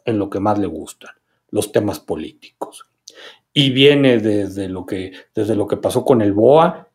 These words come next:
incluso hoy en la mañana, así como no queriendo, avienta otro globo cuando dice, "Quizá tenemos demasiados partidos políticos. Nos bastaría con dos,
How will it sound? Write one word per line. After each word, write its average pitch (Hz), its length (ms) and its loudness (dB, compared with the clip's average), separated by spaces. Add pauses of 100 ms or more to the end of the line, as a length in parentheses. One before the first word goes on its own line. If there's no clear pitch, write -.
(160)
incluso 156 960 4
hoy 147 260 6
en 151 160 4
la 117 80 4
mañana, 117 800 0 (540)
así 131 460 0
como 113 240 4
no 117 200 2
queriendo, 117 680 2 (340)
avienta 131 600 2
otro 156 280 2
globo 117 640 4 (180)
cuando 113 400 2
dice, 117 500 -4 (240)
"Quizá 131 460 -2
tenemos 139 500 2
demasiados 113 640 0
partidos 120 600 -2
políticos. - 1000 -6 (380)
Nos 120 320 2
bastaría 110 640 0
con 107 240 -4
dos, 151 420 -4